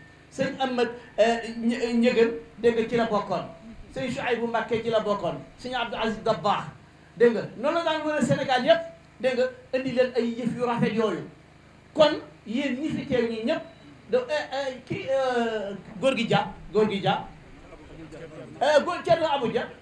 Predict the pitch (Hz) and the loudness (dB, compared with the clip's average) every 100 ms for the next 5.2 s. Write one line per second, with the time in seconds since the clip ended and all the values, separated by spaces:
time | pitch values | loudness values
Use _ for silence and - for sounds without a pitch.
0 | 240 175 - - 220 214 214 185 214 196 | -8 -6 -6 -6 0 0 0 -4 -2 0
1 | 185 175 - - - - - - - - | 0 0 -2 -6 -18 -16 -18 -18 -20 -2
2 | 269 247 254 233 208 220 214 226 277 285 | 4 6 6 2 2 2 0 4 4 4
3 | - 320 302 320 285 269 302 311 392 381 | 2 0 -4 -6 -6 -6 -2 -2 2 2
4 | - - - - - - - 240 254 330 | 0 -10 -18 -20 -20 -20 -16 -8 4 4
5 | 339 | 4